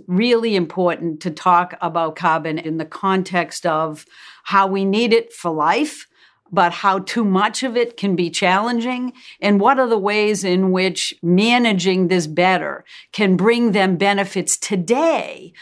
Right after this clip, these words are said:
not just benefits to the planet in the future. And so everything I did at E P A was trying to make these things relevant and real to human beings and get people excited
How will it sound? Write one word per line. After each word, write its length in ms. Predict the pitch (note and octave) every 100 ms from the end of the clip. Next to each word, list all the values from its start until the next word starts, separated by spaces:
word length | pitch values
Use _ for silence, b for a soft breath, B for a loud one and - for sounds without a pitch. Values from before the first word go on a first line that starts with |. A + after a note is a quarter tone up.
| B -
not 320 | G#3 A#3+ A#3
just 260 | A#3 F#3+ E3
benefits 680 | G3+ G3+ G3 F#3+ F#3 -
to 120 | - F3
the 100 | E3+
planet 680 | - - B3 B3 G#3 F#3 -
in 160 | F3+
the 80 | F3
future. 640 | - - F#3 D#3+ - - _ B B B B
And 200 | - G3
so 380 | F#3 G3 F#3+ F#3+
everything 560 | A#3 C#4 C#4+ D4+ C4 A3+
I 120 | G#3
did 200 | F#3+ G3+
at 140 | F#3+ F#3
E 80 |
P 180 | F#3 F#3+ F3
A 140 | E3+
was 200 | E3+ D#3+
trying 300 | - F3 E3
to 60 | E3
make 260 | E3+ D#3
these 220 | E3 D#3 E3+
things 260 | D#3+ D#3+
relevant 560 | D#3+ F#3 F#3 F3 E3+ D#3
and 160 | E3+
real 260 | E3 F3+ F3
to 160 | F3 F3
human 300 | E3 D#3+ D#3+
beings 340 | E3+ D#3+ E3
and 120 | E3+
get 160 | G#3 A#3
people 260 | A#3+ G3+
excited 1040 | E3+ - - A3 G#3 C4+ G#3+ F#3+ E3 D#3